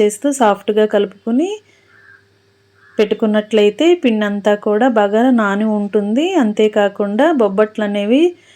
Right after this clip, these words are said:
చాలా సాఫ్ట్గా, టేస్టీగా, ఈవినింగ్ వరకు కూడా చాలా ఫ్రెష్గా ఉంటాయి, మెత్తగా ఉంటాయి. పిండి నానబెట్టి పెట్టుకున్నాం కదా. ఇప్పుడు స్టవ్ ఆన్ చేసి కళాయి పెట్టుకుని ఒక టేబుల్ స్పూన్ నెయ్యి వేసుకోండి.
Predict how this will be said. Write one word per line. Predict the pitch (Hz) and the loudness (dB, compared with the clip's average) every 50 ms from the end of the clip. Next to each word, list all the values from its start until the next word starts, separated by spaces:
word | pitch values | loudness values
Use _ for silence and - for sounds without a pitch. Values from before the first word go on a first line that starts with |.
| _ _ - - | _ _ -2 0
చాలా | 214 202 202 208 226 240 240 | 2 2 4 4 2 2 2
సాఫ్ట్గా, | - 214 196 196 196 - - 202 214 240 254 254 | 0 0 -2 -2 -2 -4 -4 -2 0 0 0 2
టేస్టీగా, | 226 202 196 196 - - 208 208 196 196 262 302 349 415 415 - _ _ _ _ _ _ _ _ _ _ _ _ _ _ _ _ _ _ _ _ - 214 | 0 0 0 -2 -4 -4 -4 -4 -2 0 0 0 0 0 -4 -8 _ _ _ _ _ _ _ _ _ _ _ _ _ _ _ _ _ _ _ _ 0 2
ఈవినింగ్ | 214 214 214 214 220 220 220 214 | 2 2 2 2 0 0 2 2
వరకు | 208 208 196 - 214 214 208 208 | 2 0 2 2 2 2 2 2
కూడా | 220 208 214 247 269 269 - | 0 0 2 2 0 2 2
చాలా | 233 208 202 202 202 | 0 0 0 0 -2
ఫ్రెష్గా | - 196 196 190 - 202 196 208 208 202 196 | -4 -4 -4 -4 -6 -6 -6 -4 -4 -4 -4
ఉంటాయి, | 196 196 190 285 330 330 | -6 -4 -4 -2 0 0
మెత్తగా | 277 214 - - - 202 190 208 202 202 196 | 0 -2 -4 -4 -4 -4 -2 -2 -4 -2 -4
ఉంటాయి. | 190 190 196 269 320 381 403 - _ _ _ _ _ _ _ _ _ _ _ _ - | -4 -4 -2 -2 -4 -4 -6 -12 _ _ _ _ _ _ _ _ _ _ _ _ -2
పిండి | 226 214 214 226 226 | -2 0 2 2 0
నానబెట్టి | 220 202 202 202 214 208 214 208 233 220 - | 0 0 -2 -2 0 0 0 0 0 0 -2
పెట్టుకున్నాం | 208 196 202 202 214 202 202 208 208 202 202 208 | -2 -2 -2 -6 -6 -6 -6 -6 -6 -6 -4 -2
కదా. | 202 196 208 262 285 277 247 | -2 -2 0 0 2 2 0
ఇప్పుడు | 247 - 220 214 254 285 269 | 0 0 0 2 2 2 0
స్టవ్ | - - 202 196 202 202 | 0 -2 -2 0 -2 -2
ఆన్ | 202 208 220 | -4 -2 -2
చేసి | 208 202 190 - 294 320 320 - | -2 -2 -2 -2 -4 -4 -2 0
కళాయి | 240 202 190 202 208 208 - | 0 0 0 0 -2 -2 -4
పెట్టుకుని | 196 190 208 196 190 202 208 233 294 370 403 392 - _ _ _ _ _ | -6 -6 -6 -8 -8 -6 -4 -2 -2 -4 -6 -10 -14 _ _ _ _ _
ఒక | _ - 208 - | _ -4 0 2
టేబుల్ | 208 208 202 208 208 214 - | 2 2 4 2 0 0 -2
స్పూన్ | - - 247 262 262 247 | -4 -2 2 2 4 4
నెయ్యి | 214 202 208 202 202 | 2 0 0 0 0
వేసుకోండి. | 202 202 - - - 214 202 196 196 220 285 | -2 -2 -4 -4 -4 -6 -4 -4 -2 -2 -2